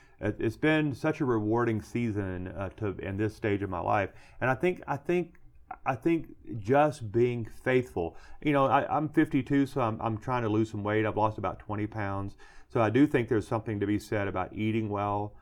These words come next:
I, I, I try to get a lot of sleep. I mean, sleep is our friend, uh, and not being guilty about sleeping in a little bit. And the, one of the most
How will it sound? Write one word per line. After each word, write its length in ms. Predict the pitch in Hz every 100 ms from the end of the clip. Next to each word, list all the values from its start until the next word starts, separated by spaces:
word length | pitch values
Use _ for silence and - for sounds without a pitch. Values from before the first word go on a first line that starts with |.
| - - -
I, 80 | 110 -
I, 280 | 101 92 90 -
I 100 | 110
try 280 | - 123 117
to 260 | 98 98 - -
get 160 | 113 113
a 40 |
lot 220 | 95 95
of 80 | 98
sleep. 420 | - - 98 110 -
I 60 | 104
mean, 200 | 98 95
sleep 400 | - - 113 110
is 120 | 95
our 140 | 92 87
friend, 480 | - 92 98 110 113 - _ -
uh, 340 | 92 90 90 -
and 200 | 95 101
not 240 | 104 104
being 220 | 104 101 92
guilty 400 | 98 101 120 113
about 260 | 95 92
sleeping 380 | - 101 101 95
in 100 | 98
a 80 | 101
little 160 | 104
bit. 320 | 101 107 127 - - _ -
And 220 | 98 95
the, 120 | 95 90
one 140 | 110
of 60 | 113
the 80 | 101
most 280 | 107 95